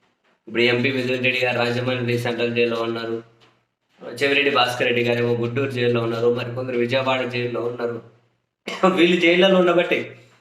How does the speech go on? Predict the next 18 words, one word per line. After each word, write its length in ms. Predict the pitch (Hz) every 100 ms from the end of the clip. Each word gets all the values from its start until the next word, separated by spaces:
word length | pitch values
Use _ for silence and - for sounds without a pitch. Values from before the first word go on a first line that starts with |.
| _ _ _ _ _ _ _ _ _ _ _ _ _ _
కొందరు 280 | 131 147 156
జైళ్ళలో 360 | 151 151 151 147
ఉండబట్టి 440 | 143 135 135 139
అరవై 260 | 131 131 135
రోజులు 260 | 139 135 131
దాటిపోయింది, 480 | 127 120 127 127 123
ఎనభై 240 | 120 120 135
రోజులు 260 | 131 131
దాటిపోయింది, 540 | 127 120 120 127 123 120
తొంభై 320 | 123 123 127
రోజులు 280 | 131 131 127
దాటిపోతుంది. 720 | 123 120 123 120 120 120 113 - - - _ _ _ _ _ _ _ _ -
సిట్ 200 | 180 180
ఇప్పటికే 360 | 180 170 165 160
రెండు 200 | 143 135
ఛార్జ్ 380 | 120 131 135
షీట్లు 240 | - 147 135
వేసింది. 480 | 127 123 123 120